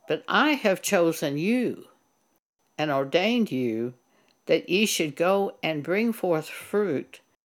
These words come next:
and that your fruit should remain." You've not chosen Jesus. He chose you when you are chosen by God. He reveals himself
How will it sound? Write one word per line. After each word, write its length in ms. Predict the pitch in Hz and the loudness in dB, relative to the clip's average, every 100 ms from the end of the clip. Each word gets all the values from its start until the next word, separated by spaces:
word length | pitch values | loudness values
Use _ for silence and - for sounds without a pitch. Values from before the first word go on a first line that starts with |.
| _ _ _ | _ _ _
and 120 | 165 165 | -2 2
that 220 | 160 - | 0 0
your 100 | 170 | -4
fruit 420 | - 226 262 - | 0 2 2 0
should 300 | - 175 156 | 0 0 0
remain." 760 | 147 156 139 185 196 110 98 - _ _ _ _ _ _ _ _ _ _ | -2 -2 0 0 -2 -6 -12 -20 _ _ _ _ _ _ _ _ _ _
You've 280 | 233 320 339 | 4 4 6
not 280 | 302 294 | 4 2
chosen 680 | - 240 214 180 180 147 147 _ _ - | 0 0 2 0 -2 -4 -6 _ _ -6
Jesus. 760 | - 175 214 - 107 - - _ _ | 0 2 0 -4 -8 -10 -18 _ _
He 200 | - 185 | -6 -6
chose 440 | - 185 170 147 | -2 0 0 0
you 320 | 170 180 170 - - _ _ _ _ _ - - | 0 0 -2 -8 -18 _ _ _ _ _ -20 2
when 340 | 226 208 175 | 4 4 2
you 180 | 165 160 | -2 -4
are 160 | - 151 | -4 -6
chosen 460 | - 160 151 139 | -4 -4 -4 -6
by 180 | 131 127 | -8 -8
God. 440 | 123 123 143 - - _ _ _ _ _ _ _ _ _ _ _ _ _ _ _ _ | -8 -10 -10 -16 -20 _ _ _ _ _ _ _ _ _ _ _ _ _ _ _ _
He 280 | - 208 233 | -2 4 4
reveals 800 | 240 247 233 226 226 220 214 - | 4 4 2 2 2 2 -2 -4
himself 680 | 190 185 - 160 165 151 | -6 -6 -4 -2 -2 -4